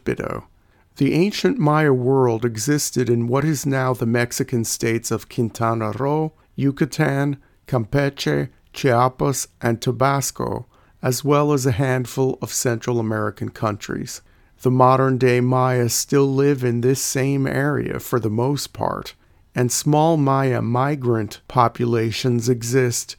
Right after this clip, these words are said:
in the larger cities in Mexico and the United States. Although the Maya people have not practiced their traditional religion in hundreds of years, many Maya myths and legends dating back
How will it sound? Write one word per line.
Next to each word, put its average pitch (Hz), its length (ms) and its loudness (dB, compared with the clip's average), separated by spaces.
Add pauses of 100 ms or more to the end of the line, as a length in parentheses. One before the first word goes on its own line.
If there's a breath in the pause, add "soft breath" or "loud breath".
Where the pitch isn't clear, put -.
(120)
in 131 140 2
the 127 80 2
larger 127 500 4
cities 123 600 -2
in 113 160 2
Mexico 120 760 0
and 113 220 -2
the 113 100 -4
United 110 460 -2
States. - 640 -4 (420 soft breath)
Although 147 300 6
the 160 140 2
Maya 139 380 4
people 127 480 0
have 120 240 0
not 123 260 0
practiced 131 760 -2
their 139 180 4
traditional 135 760 0
religion 123 580 0
in 120 160 -2
hundreds 131 500 0
of 110 140 -2
years, - 600 -2 (180 soft breath)
many 135 340 2
Maya 131 400 2
myths 127 480 0
and 143 200 2
legends 113 560 0
dating 123 400 2
back 113 320 0